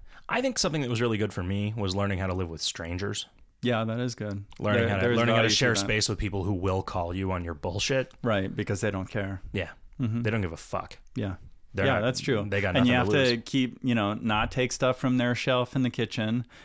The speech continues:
Speaker 2: and not put stuff on their shelf
Speaker 1: Mm-hmm.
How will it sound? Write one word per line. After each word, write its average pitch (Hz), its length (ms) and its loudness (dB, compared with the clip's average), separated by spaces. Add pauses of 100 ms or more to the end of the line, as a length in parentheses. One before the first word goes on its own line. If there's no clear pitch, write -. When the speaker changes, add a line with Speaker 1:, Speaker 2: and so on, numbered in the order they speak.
(160)
Speaker 2:
and 110 160 4
not 107 280 2
put 107 200 -2
stuff 92 340 -2
on 95 180 -2
their 90 160 -2
shelf - 540 -6 (1000)
Speaker 1:
Mm-hmm. 98 240 -2